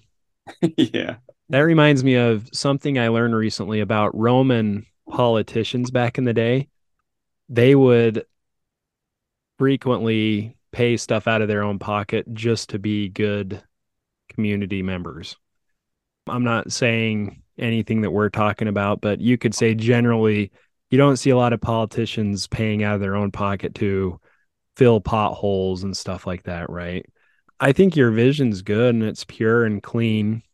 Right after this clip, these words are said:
Speaker 2: of getting everybody together, like that lawn care company you were saying, the Mini Goat,
Speaker 1: Yeah.
Speaker 2: jumping in and volunteering, and then all those parents.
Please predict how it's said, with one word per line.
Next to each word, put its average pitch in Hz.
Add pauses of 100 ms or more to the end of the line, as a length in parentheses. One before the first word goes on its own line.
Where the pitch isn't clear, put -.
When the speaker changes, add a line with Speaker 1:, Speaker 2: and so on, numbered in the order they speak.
(200)
Speaker 2:
of 104 (420)
getting 123
everybody 113
together, 110
like 110
that 107 (240)
lawn 117
care 117
company 113
you 110
were 110
saying, 110
the 107
Mini 110
Goat, 107 (680)
Speaker 1:
Yeah. 123
Speaker 2:
jumping 110
in 113
and 110
volunteering, 110
and 110
then 110
all 110
those 107
parents. 110